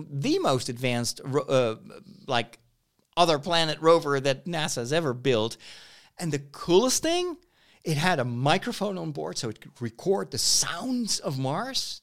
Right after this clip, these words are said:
That is the first time in history that we've been able to listen to sounds coming from another planet. It was one of the most impressive moments I've ever witnessed as a, as an astronomy,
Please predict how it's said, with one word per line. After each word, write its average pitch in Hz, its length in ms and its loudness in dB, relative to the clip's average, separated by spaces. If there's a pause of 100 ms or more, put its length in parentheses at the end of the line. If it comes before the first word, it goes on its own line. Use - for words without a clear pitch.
That 139 140 -16
is 175 100 -10
the 156 100 -2
first 233 540 0
time 247 180 -2
in 214 80 0
history 190 440 -4
that 143 160 -8
we've 156 160 -6
been 170 160 -12
able 170 180 -4
to 143 240 -6 (340)
listen 254 600 -4
to 196 120 -6
sounds 185 320 0
coming 214 320 -6
from 185 280 -6
another 185 360 -4
planet. 233 760 -6
It - 160 -14
was 180 260 -6 (360)
one 302 160 -4
of 214 100 -4
the 190 100 0
most 185 260 2
impressive 185 360 -4
moments 139 400 -4 (340)
I've 147 160 0
ever 143 220 2
witnessed 123 420 -6
as 117 160 0
a, 110 160 0 (480)
as 131 200 -4
an 123 120 -2
astronomy, 127 1040 0